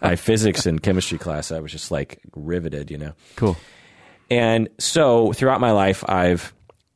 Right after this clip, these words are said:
Speaker 1: fancied myself, uh, someone who knows stuff about physics and how the,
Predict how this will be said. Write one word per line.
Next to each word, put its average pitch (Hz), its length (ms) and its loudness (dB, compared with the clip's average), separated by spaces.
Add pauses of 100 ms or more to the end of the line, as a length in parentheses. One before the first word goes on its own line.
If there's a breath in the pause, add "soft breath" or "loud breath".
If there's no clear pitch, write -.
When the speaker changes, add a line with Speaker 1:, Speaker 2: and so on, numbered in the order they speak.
Speaker 1:
fancied 117 600 0
myself, 82 760 0 (680)
uh, 57 100 -8
someone 101 400 4
who 90 200 2
knows 87 340 4
stuff 85 300 0
about 78 280 -2
physics 80 540 -2
and 76 260 -4 (160)
how 78 400 -2 (220)
the, 80 180 -4